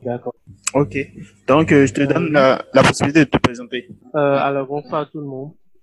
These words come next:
Speaker 1: Euh, moi, je m'appelle, euh, Richmond Dakoto.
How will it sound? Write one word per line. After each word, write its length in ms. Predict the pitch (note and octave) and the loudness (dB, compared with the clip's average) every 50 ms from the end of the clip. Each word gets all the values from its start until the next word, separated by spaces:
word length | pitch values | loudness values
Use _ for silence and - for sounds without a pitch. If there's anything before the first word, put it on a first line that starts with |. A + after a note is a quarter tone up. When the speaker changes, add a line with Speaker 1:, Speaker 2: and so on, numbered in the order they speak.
| _ _ _ _ - | _ _ _ _ -6
Speaker 1:
Euh, 420 | C3+ C3+ C3 B2+ B2+ B2+ B2+ B2+ B2 | -4 -4 -2 -2 -2 -2 -4 -4 -4
moi, 220 | C3 C#3 C#3+ D3 | -2 -2 -2 -2
je 80 | C#3 - | -2 -4
m'appelle, 460 | - B2 - - - A#2+ A#2+ A#2 - - | -10 -10 -10 -6 -6 -6 -6 -6 -8 -10
euh, 240 | - - - A#2+ A#2+ A#2 _ - | -10 -10 -8 -8 -10 -10 _ -18
Richmond 320 | - - - - C3+ B2 | -18 -16 -10 -8 -8 -6
Dakoto. 540 | A#2+ A2 - - - - - - D#3+ - | -6 -8 -10 -12 -20 -20 -16 -14 -14 -16